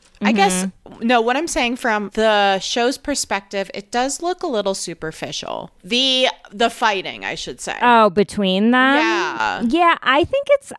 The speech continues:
Speaker 2: I think they just don't like each other.
Speaker 1: Which is fine. I
Speaker 2: Uh,
Speaker 1: mean,
Speaker 2: but
Speaker 1: it's
Speaker 2: I,
Speaker 1: not fine,
Speaker 2: actually,
Speaker 1: but
Speaker 2: you know, I don't think Reshma Auntie likes Lopa Auntie.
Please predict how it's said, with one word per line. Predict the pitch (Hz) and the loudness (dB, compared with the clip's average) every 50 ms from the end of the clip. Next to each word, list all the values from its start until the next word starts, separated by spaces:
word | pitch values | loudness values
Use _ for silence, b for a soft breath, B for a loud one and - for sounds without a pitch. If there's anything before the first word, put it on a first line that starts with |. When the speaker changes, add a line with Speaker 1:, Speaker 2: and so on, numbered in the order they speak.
| - - | -4 -2
Speaker 2:
I | 220 294 | -2 0
think | - 508 508 480 | 0 0 -2 0
they | - 302 262 | 0 0 0
just | - 214 208 - | 0 -2 -2 0
don't | 220 202 180 147 | -2 -2 -2 -2
like | 156 143 170 - - | -4 -4 -4 -4 -4
each | 190 151 - - | -4 -4 -4 -4
other. | 131 120 120 120 95 95 135 170 170 | -4 -4 -4 -4 -4 -4 -4 -6 -4
Speaker 1:
Which | - 392 - | -4 -2 0
is | 453 453 415 - - | 0 0 0 0 0
fine. | - 330 330 381 427 392 247 170 139 - - 135 139 _ _ _ _ _ - | 0 0 2 2 2 2 0 0 -2 -6 -12 -16 -20 _ _ _ _ _ -2
I | - 440 | 0 2
Speaker 2:
Uh, | 494 | 4
Speaker 1:
mean, | 494 453 | 4 4
Speaker 2:
but | 294 440 | 4 4
Speaker 1:
it's | - - | 4 4
Speaker 2:
I, | 508 | 4
Speaker 1:
not | 480 440 - | 4 4 4
fine, | - 302 349 392 | 4 4 4 4
Speaker 2:
actually, | 427 392 359 415 453 | 2 2 2 4 4
Speaker 1:
but | 427 381 381 | 4 4 4
Speaker 2:
you | 370 | 4
know, | 349 359 359 330 - | 4 4 4 2 2
I | - 233 254 277 | 2 2 2 2
don't | 330 403 453 440 - | 2 0 0 0 -2
think | 339 302 269 - | -2 -2 -2 -2
Reshma | - 214 208 202 202 - - 226 214 202 196 196 | -2 0 0 0 0 0 -2 -2 0 0 2 2
Auntie | 196 202 - 208 190 175 | 0 0 2 0 0 2
likes | 165 160 160 156 - - - | 2 0 0 -2 -6 -8 -4
Lopa | 160 160 156 160 - 208 | -2 0 0 0 0 0
Auntie. | 202 208 214 220 226 220 - 262 269 269 262 | 0 2 2 2 0 0 -2 -2 -2 -2 -2